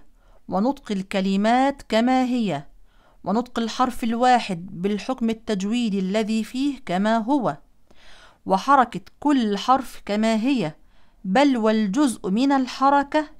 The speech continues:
كما هو، كالروم والاختلاس مثلًا. فلم ينقل شيء في الكون بتمامه وكماله كما نقل القرآن إلينا، محفوظًا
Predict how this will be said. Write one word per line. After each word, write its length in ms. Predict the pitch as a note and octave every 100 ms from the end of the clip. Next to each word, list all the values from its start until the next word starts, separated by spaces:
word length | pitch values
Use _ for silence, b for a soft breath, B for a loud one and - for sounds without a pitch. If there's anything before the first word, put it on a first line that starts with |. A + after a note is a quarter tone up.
| -
كما 480 | - A#3+ D4 D#4+ D#4+
هو، 400 | D4+ A#3+ E3+ C#3 - _ _ - - _ - -
كالروم 540 | G3+ F#3 F#3 A3+ A#3+
والاختلاس 580 | A3 A3 - F3 F#3+ A3+
مثلًا. 460 | C4 D4+ A#3 E3+ D#3 - _ - _ _
فلم 360 | - G#3+ C#4 C#4+
ينقل 560 | C4+ D4+ D4 B3 A#3+
شيء 400 | A3+ C4 C4+ C4+
في 220 | G3+ A#3
الكون 640 | A3 - C#4+ C#4 A3 F3 E3 b b -
بتمامه 720 | F#3+ G#3+ G#3+ A3+ C4 G#3+ F3 F3
وكماله 800 | F#3+ A3+ A#3 G#3+ A#3 C4 C4 D#4 - b
كما 300 | A3+ A3 G#3+
نقل 300 | G#3 C#4 G3+
القرآن 600 | F3 - F#3 - G#3+ B3
إلينا، 600 | C#4 A#3 A3 E3 D3+ C#3+ D3+ - - - - -
محفوظًا 760 | G3 - - C4 B3+ D4 E4+